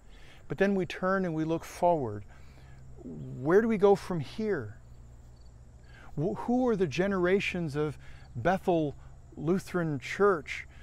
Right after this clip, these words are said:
Who are the people in the future that we don't even know yet, that we are making decisions for, that we are continuing the D N A, that we are continuing to build upon the foundation of faith,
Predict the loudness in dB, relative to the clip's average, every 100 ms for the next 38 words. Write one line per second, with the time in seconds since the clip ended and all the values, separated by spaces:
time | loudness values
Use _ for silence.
0 | -18 -20 -12 -12 -10 -4 0 0 2 2
1 | 2 0 -6 -6 -6 -4 -6 -4 -6 -8
2 | -8 -6 -6 -6 -4 -2 -2 -2 -4 -4
3 | -4 0 0 0 -6 -10 -16 -18 -20 -20
4 | -20 -20 -20 -20 -20 -20 -20 -20 -18 -4
5 | -4 -2 0 2 4 2 0 0 -2 -2
6 | -6 -6 -6 -6 -4 -4 -4 -8 -10 -14
7 | -18 -20 -16 -10 -8 -8 -10 -14 -18 2
8 | 2 4 2 2 2 -2 -6 -6 -4 -2
9 | -2 -2 -4 -4 -2 -2 0 -2 -2 -6
10 | -8 -16 -6 -2 2 2 2 -2 -2 -2
11 | -2 -2 -4 -4 -4 2 4 2 0 -2
12 | -2 -4 -4 -4 -2 -4 -4 -6 -6 -10
13 | -20 -8 -8 -8 -2 0 0 -4